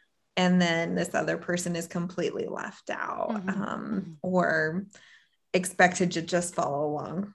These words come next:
Speaker 1: 'cause
Speaker 2: Right. Mm-hmm.
Speaker 1: there's no other choice. So it
Speaker 2: Yeah.
Speaker 1: really is a constant,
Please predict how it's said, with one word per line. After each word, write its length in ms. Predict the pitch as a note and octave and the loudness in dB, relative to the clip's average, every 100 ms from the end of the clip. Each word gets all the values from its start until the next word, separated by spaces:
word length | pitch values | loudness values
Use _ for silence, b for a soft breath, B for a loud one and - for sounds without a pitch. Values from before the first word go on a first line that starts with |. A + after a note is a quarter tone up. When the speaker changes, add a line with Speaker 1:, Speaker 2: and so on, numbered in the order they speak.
| _ | _
Speaker 1:
'cause 240 | - G3 | -4 -2
Speaker 2:
Right. 380 | E3 - - - - | 0 0 -4 -10 -14
Mm-hmm. 400 | G3+ - G3 G#3+ E3+ _ - | -16 -14 -10 -10 -12 _ -12
Speaker 1:
there's 380 | G3+ - F3+ | -2 0 0
no 120 | F3+ - | 0 0
other 240 | - - | -2 -4
choice. 540 | - - - - - | -4 -4 -2 -4 -4
So 180 | - - | -2 2
it 140 | F3+ - | 2 2
Speaker 2:
Yeah. 320 | G3+ G#3 F#3 G#3 | -2 -4 -4 -2
Speaker 1:
really 260 | G#3 F3+ | 0 2
is 220 | - F#3 | 4 4
a 60 | F3 | 2
constant, 1300 | - - - - G3 G3 G#3 - F3+ E3+ - - | -4 -10 -6 4 6 6 4 0 -2 -2 -4 -8